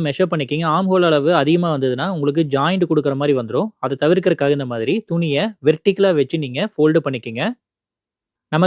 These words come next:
துணியை இந்த மாதிரி வெர்டிகலா மடிச்சனால பிசுறு வராது. பாட்டம் ஃபோல்டிங்காக ஒண்ணே கால் இன்ச்சு மெஷர் பண்ணி மார்க் பண்ணிக்கிங்க.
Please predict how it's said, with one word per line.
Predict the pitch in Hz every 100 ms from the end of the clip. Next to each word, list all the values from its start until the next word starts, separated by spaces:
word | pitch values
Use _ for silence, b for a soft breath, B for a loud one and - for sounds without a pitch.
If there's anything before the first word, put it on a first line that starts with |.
| 180
துணியை | 196 208 196
இந்த | 185 165
மாதிரி | 160 180
வெர்டிகலா | 151 147 185 196 165
மடிச்சனால | 156 175 151 127 165
பிசுறு | - 143 196 156
வராது. | 131 123 120 240 - 143
பாட்டம் | 175 196 175
ஃபோல்டிங்காக | 170 165 160 139 120 139 196 147
ஒண்ணே | 156 170
கால் | 156 147
இன்ச்சு | 170 147
மெஷர் | 139 165
பண்ணி | 147 160 139
மார்க் | 156 156
பண்ணிக்கிங்க. | 135 123 120